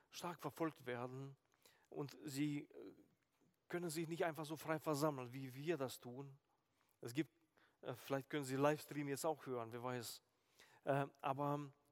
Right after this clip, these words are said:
ähm, als wir in einem, eine kleine Zusammenkunft waren,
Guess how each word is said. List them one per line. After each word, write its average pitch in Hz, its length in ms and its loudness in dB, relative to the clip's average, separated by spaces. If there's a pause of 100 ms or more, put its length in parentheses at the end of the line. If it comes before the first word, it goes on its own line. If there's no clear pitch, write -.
ähm, 135 360 0 (340)
als - 260 -4
wir 147 200 2
in 156 80 -2
einem, 135 400 0 (180)
eine 143 240 -2 (140)
kleine 151 240 2
Zusammenkunft 143 760 0 (340)
waren, 135 400 -2